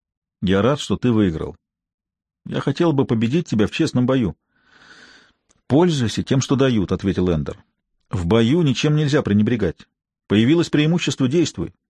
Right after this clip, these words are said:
«Да я, собственно, и действовал», — ухмыльнулся Слеттери. «Я такой честный только до и после битвы». Бой длился долго, и завтрак они пропустили. Эндер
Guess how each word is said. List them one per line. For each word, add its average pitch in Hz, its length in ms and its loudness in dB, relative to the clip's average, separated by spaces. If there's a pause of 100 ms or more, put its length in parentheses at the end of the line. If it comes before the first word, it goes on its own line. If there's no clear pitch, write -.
(560)
«Да 85 200 -6
я, 131 360 0
собственно, 175 440 -2
и - 20 0
действовал», — 131 580 0
ухмыльнулся 107 540 0
Слеттери. - 460 -2 (1000)
«Я 120 220 2
такой 156 300 0
честный 151 380 0
только 135 320 0
до 131 180 0
и 156 80 0
после 135 320 -2
битвы». 92 360 -4 (680)
Бой 151 380 2
длился 139 460 2
долго, 165 440 2
и 123 180 0
завтрак 139 440 0
они 123 160 2
пропустили. 101 640 -4 (1300)
Эндер 131 460 2